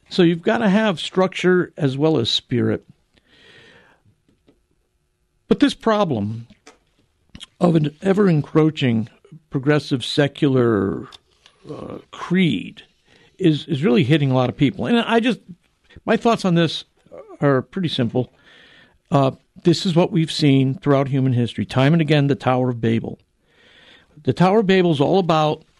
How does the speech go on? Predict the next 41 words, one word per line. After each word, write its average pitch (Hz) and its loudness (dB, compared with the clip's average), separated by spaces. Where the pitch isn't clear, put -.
tribes 160 2
of 160 -8
human 156 4
beings 135 2
organizing 160 2
themselves 160 0
together 131 -2
to 113 -6
build 156 0
a 208 -4
kingdom 139 2
that 127 -2
will 95 -12
satisfy 139 0
all 131 2
their 165 0
desires 127 0
without 202 2
recognition 170 0
of 143 -2
the 147 2
God 135 0
who 131 -2
created 117 -2
them. - -16
This 147 2
is 175 0
the 202 4
Tower 185 4
of 165 2
Babel 156 2
syndrome, 101 -6
and 165 4
we're 208 6
in 214 2
the 196 6
midst 185 2
of 180 2
it 147 0
right 160 2
now 131 -4